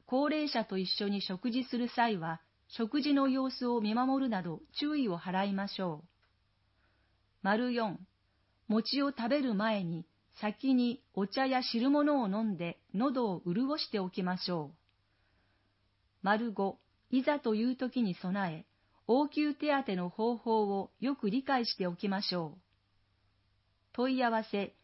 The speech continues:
北多摩西部消防署。電話、零四二、五六五、零一一九。項目七、イケア立川サステナブル体験ツア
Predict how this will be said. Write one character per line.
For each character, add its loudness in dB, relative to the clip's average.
北 0
多 -2
摩 -4
西 2
部 -2
消 0
防 -2
署。 -6
電 2
話、 2
零 4
四 0
二、 -4
五 4
六 -2
五、 -6
零 2
一 -2
一 -6
九。 -4
項 8
目 4
七、 2
イ 2
ケ 2
ア 4
立 -6
川 2
サ 0
ス -8
テ 4
ナ 6
ブ 0
ル 0
体 0
験 0
ツ -2
ア -4